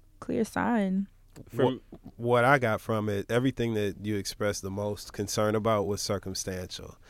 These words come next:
Speaker 3: It didn't have to do with the city that you were living in. You were stressed about trying to make ends meet. You were stressed about, you know, just living. You're gonna
Speaker 1: Right.
Speaker 3: do that anywhere that you are, unless you make some changes in, like, your circumstance and make changes in your life that will make you more money.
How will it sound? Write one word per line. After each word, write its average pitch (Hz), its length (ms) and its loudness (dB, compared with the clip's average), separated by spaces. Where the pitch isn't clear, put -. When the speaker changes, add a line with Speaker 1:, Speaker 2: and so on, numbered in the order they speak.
Speaker 3:
It 113 120 -4
didn't 110 200 2
have 107 160 -2
to 104 60 -6
do 104 180 -2
with 101 120 -2
the 92 80 -10
city 104 300 -2
that 92 140 -4
you 92 160 -6
were 95 100 -4
living 92 320 -6
in. 92 300 -12
You 113 100 -4
were 113 60 -2
stressed 113 280 0
about 113 200 0
trying 104 240 -2
to 107 60 -2
make 110 280 -2
ends 101 260 -4
meet. 87 360 -10
You 101 120 -6
were 101 60 -6
stressed - 340 -2
about, 98 440 -2
you 113 120 -4
know, 101 240 -2
just 101 220 -8
living. 104 560 0
You're 220 120 4
gonna 220 200 6
Speaker 1:
Right. - 100 0
Speaker 3:
do 113 120 -2
that 98 200 0
anywhere 104 420 -4
that 87 220 -10
you 101 100 -2
are, 85 320 -8
unless 113 380 -2
you 113 100 -4
make 110 240 0
some 104 180 -6
changes 117 500 0
in, 104 100 -2
like, 101 220 -2
your 98 120 -4
circumstance 98 760 -6
and 101 180 -6
make 117 220 -2
changes 110 400 -4
in 107 80 -4
your 98 140 -6
life 110 440 -2
that 104 160 0
will 104 100 0
make 104 260 -4
you 113 80 -4
more 107 180 0
money. 104 460 -2